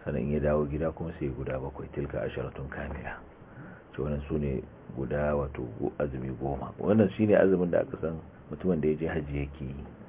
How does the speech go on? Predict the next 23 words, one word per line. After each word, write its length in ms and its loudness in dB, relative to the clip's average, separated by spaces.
Amma 180 -6
ban 200 2
da 80 0
wannan, 280 0
ba 80 -8
a 160 -6
san 160 0
cewa 260 4
akwai 240 -2
wata 240 -4
koyarwa 400 4
ta 140 -2
Annabi 240 -4
sallallahu 160 0
alaihi 100 -6
wasallam 220 -4
cewa 240 -2
ka 120 -2
yi 100 0
tafiya, 360 -2
kana 240 2
cikin 260 0
wannan 300 4